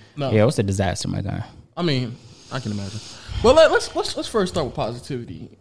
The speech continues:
Speaker 2: Mm.
Speaker 1: I wanna start with positivity.
Speaker 2: Let's do that for sure.
Speaker 1: I wish I knew what, um, which, what these did, 'cause I don't know what these do, and we don't
Speaker 2: Me
Speaker 1: have the
Speaker 2: neither.
Speaker 1: headphones.
Speaker 2: Uh, we, we will add headphones to it.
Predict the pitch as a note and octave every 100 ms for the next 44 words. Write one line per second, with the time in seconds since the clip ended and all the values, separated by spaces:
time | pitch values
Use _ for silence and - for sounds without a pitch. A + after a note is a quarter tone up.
0 | - C#3+ A#2+ F#2+ D3+ D3 B2+ F2+ - G2
1 | G2 - A2 B2+ C#3+ B2+ A#2+ - D3 G#2+
2 | G2 - B2 C#3+ D#3 F#3+ - - C3+ C#3
3 | D3 C3 B2+ B2 A#2+ A#2 A2 G#2+ G#2+ -
4 | _ _ _ _ - C3+ - - C3 C3
5 | C#3+ A#2+ C3 F3 G3+ A3 _ _ _ _
6 | _ _ _ _ _ _ - C#3 D#3+ D3
7 | C3+ B2 B2 B2+ A#2+ C#3+ B2+ A2+ A#2 A#2+
8 | F#3 G#3 G3+ C3 G#2+ A#2+ B2 C3+ A3 F3+
9 | D3 G#3 G3 C#3+ C#3 C3 B2+ B2+ A#2+ A2
10 | - A2 G2+